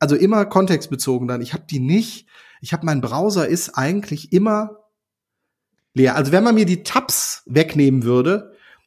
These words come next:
wär es jetzt kein Verlust. Ich hätte halt dann irgendwie drei, vier Seiten mal hintereinander oder so, aber ich hab jetzt nicht,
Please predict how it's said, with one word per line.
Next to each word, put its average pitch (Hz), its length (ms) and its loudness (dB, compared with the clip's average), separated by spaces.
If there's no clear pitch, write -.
wär 151 280 0
es 160 120 -4
jetzt - 480 -8
kein 139 380 0
Verlust. - 1000 -4
Ich - 120 -2
hätte 151 200 2
halt 135 200 0
dann 127 160 0
irgendwie 131 280 -2
drei, 123 300 0
vier 151 240 0
Seiten 135 360 -2
mal 135 120 -2
hintereinander 147 720 -2
oder 143 160 0
so, 139 220 2
aber 117 180 0
ich 113 160 -4
hab 139 140 -6
jetzt 123 160 -2
nicht, 147 280 -2